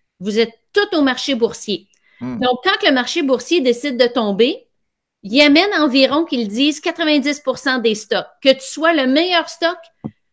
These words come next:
Speaker 1: Apple, du Amazon, name-, nommez les celles que vous voulez,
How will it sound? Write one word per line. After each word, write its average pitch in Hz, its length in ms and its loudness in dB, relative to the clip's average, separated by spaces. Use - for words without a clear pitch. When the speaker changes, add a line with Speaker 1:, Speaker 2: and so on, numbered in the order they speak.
Speaker 1:
Apple, 277 640 0
du 196 160 -2
Amazon, 254 800 2
name-, 240 600 0
nommez 285 400 4
les 269 200 2
celles 320 280 -4
que 311 80 -4
vous 247 200 -4
voulez, 254 420 -4